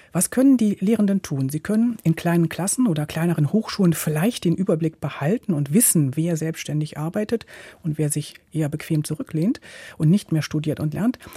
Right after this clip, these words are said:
An großen Universitäten aber müssen sehr viele Studierende betreut und ihre schriftlichen Arbeiten korrigiert werden.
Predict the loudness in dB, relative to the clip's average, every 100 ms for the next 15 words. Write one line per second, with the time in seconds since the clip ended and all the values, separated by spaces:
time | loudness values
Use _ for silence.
0 | -10 0 0 2 0 0 4 4 4 0
1 | -2 -4 0 0 0 -2 0 -2 2 2
2 | 2 2 2 0 0 0 0 -2 -2 -2
3 | -2 0 2 2 0 -6 -10 -4 -2 0
4 | 0 -2 -2 -4 -6 -2 -2 0 -2 -2
5 | -2 -2 -4 -2 -4 -2 0 0 0 0
6 | 4 2